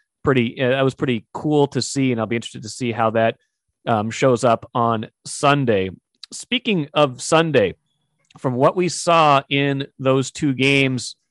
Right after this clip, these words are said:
Friday, um, it's gonna be an interesting matchup 'cause I, I felt like uconn struggled, at least in that first half, to keep Stanford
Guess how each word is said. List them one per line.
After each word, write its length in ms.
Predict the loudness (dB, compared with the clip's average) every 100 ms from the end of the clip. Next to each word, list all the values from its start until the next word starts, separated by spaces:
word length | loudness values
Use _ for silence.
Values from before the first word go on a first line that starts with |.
| _
Friday, 800 | -20 -2 4 6 6 4 0 -4 _ _ _ _ _ -2
um, 680 | 4 4 4 2 -4 -10 -16 _ _ _ _ _ _ _ _ _
it's 140 | -2 0
gonna 160 | -2
be 80 | 0
an 80 | 0
interesting 360 | -2 -4 -4
matchup 380 | -2 -4 -2 -4
'cause 220 | -2 0
I, 160 | 0 -2 -4 _ _ _ _ _ _ -8
I 60 | -8
felt 420 | _ 2 2 4
like 300 | 0 0 -2
uconn 800 | -8 -2 -2 0 0 2 2 -2
struggled, 600 | -8 2 4 4 4 2
at 80 |
least 220 | 0 -2 -2
in 40 |
that 160 | -2 0
first 300 | 0 0 0
half, 320 | 2 2 2
to 80 | -6
keep 360 | -6 -6 -6
Stanford 760 | -8 0 0 0 -2 0 0